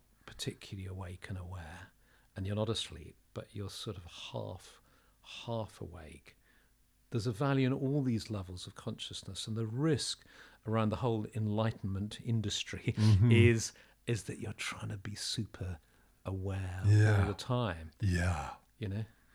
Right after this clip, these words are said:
Speaker 2: Let's get really aware
Speaker 1: Let's
Speaker 2: and,
Speaker 1: get s-
Speaker 2: and where nothing's happening.
Speaker 1: <laughs> Yes, yes, yes.
Speaker 2: <laughs> 'Cause we're so aware.
Speaker 1: We're so, yeah,
Speaker 2: <laughs>
Speaker 1: you know, yeah.
Speaker 2: That's so fascinating, you know, because I think,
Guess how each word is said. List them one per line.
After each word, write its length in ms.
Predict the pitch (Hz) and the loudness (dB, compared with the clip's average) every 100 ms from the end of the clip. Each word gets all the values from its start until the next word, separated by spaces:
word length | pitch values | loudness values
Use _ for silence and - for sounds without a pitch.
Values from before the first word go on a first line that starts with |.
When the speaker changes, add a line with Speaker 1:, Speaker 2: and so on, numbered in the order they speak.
| - _ _ | -20 _ _
Speaker 2:
Let's 140 | 104 - | 0 0
get 200 | 110 101 | -2 -4
really 220 | 80 80 | -4 -4
aware 480 | 76 78 82 85 80 | -6 -4 -2 -2 0
Speaker 1:
Let's 180 | 120 131 | -2 -2
Speaker 2:
and, 80 | - | -4
Speaker 1:
get 140 | 117 - | -8 -8
s- 380 | - - - - _ | -6 -6 -10 -18 _
Speaker 2:
and 300 | 98 95 95 90 | 2 4 4 2
where 260 | 98 101 95 | 2 2 2
nothing's 440 | 120 107 113 107 | 2 2 0 -2
happening. 460 | - 110 110 104 92 | -2 -2 -2 -2 0
Speaker 1:
<laughs> 300 | 107 - 180 | 4 6 6
Yes, 300 | 139 143 - | 6 4 10
yes, 200 | 269 - | 8 12
yes. 200 | 359 - | 8 10
Speaker 2:
<laughs> 180 | 349 - | 4 4
'Cause 180 | 143 - | 2 2
we're 60 | |
so 280 | - 180 156 | 4 4 2
aware. 500 | 139 131 117 104 - | 0 0 -2 -6 -6
Speaker 1:
We're 60 | 123 | -6
so, 180 | - 120 | -4 -2
yeah, 260 | 135 151 107 120 190 | 4 4 6 4 6
Speaker 2:
<laughs> 180 | 160 | 6
Speaker 1:
you 80 | 139 | 6
know, 140 | 110 90 - - | 4 0 -6 -4
yeah. 280 | 131 120 90 78 - _ _ _ _ _ _ - | 0 0 -2 -6 -16 _ _ _ _ _ _ -2
Speaker 2:
That's 200 | 147 - | 2 6
so 320 | - 170 165 | 6 6 6
fascinating, 680 | - 165 - 131 107 - 95 | 8 8 8 6 6 6 4
you 40 | 95 | 4
know, 160 | 92 | 4
because 300 | 90 95 110 | 2 4 6
I 80 | 117 | 8
think, 240 | 135 127 | 8 6